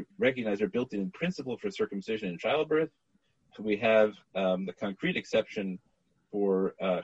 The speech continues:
for employment. And then we have the, um, the notion of "Lo tasim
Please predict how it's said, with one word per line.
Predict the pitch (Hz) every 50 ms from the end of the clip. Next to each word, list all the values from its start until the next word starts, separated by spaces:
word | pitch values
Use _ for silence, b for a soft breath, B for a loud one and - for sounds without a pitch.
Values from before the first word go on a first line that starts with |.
| - _
for | - 98 92
employment. | 90 90 - 165 170 180 175 165 165 165 - _ _ _ _ _ _ _ _ _ _ _ _ -
And | 101 110 110
then | 123 131 131
we | 123 117
have | 120 110 110 110 110 110 98 - - - - - -
the, | 101 101 101 98 98 98 98 90 - - -
um, | 95 95 92 92 95
the | 92 95 95 104
notion | 110 107 - 101
of | 101
"Lo | 98 101
tasim | - 101 95 - 120 113